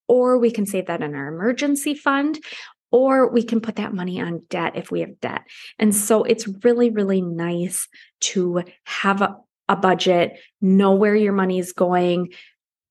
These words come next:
and have a plan for the future. And again, all of that correlates back to our money mindset, and that we more than likely need to have a little bit, maybe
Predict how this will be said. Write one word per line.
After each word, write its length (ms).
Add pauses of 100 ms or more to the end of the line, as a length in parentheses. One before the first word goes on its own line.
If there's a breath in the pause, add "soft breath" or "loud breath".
(260)
and 420
have 260
a 80
plan 540
for 180
the 120
future. 560 (480 loud breath)
And 180
again, 500 (160)
all 300
of 140
that 240
correlates 760 (140)
back 380 (200)
to 120
our 80
money 240
mindset, 720 (280 loud breath)
and 380
that 480
we 400
more 580
than 300
likely 600
need 420
to 80
have 360
a 60
little 540
bit, 260 (100)
maybe 580